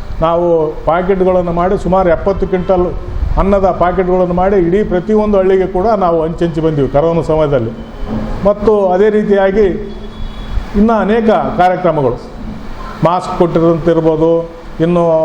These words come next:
ಪ-, ಆ, ಖಾಸಗಿ ಶಾಲಾ ಶಿಕ್ಷಕರಿಗೆ ಅವತ್ತಿನ ದಿನ ಸ-, ಪತ್ರಕರ್ತರಿಗೆ, ಖಾಸಗಿ ಶಾಲಾ ಶಿಕ್ಷಕರಿಗೆ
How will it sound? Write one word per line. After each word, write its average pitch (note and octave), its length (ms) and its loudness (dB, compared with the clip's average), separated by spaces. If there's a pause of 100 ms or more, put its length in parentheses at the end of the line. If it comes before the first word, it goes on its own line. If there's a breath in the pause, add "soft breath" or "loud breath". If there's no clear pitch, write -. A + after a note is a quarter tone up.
(240)
ಪ-, D3+ 340 -6
ಆ, E3+ 260 2
ಖಾಸಗಿ F3 460 0
ಶಾಲಾ E3+ 300 2
ಶಿಕ್ಷಕರಿಗೆ F3+ 640 0
ಅವತ್ತಿನ F3 420 0
ದಿನ F3+ 120 0 (640)
ಸ-, D#3+ 520 0
ಪತ್ರಕರ್ತರಿಗೆ, E3 800 0
ಖಾಸಗಿ E3+ 400 0
ಶಾಲಾ E3 260 2
ಶಿಕ್ಷಕರಿಗೆ D#3 760 0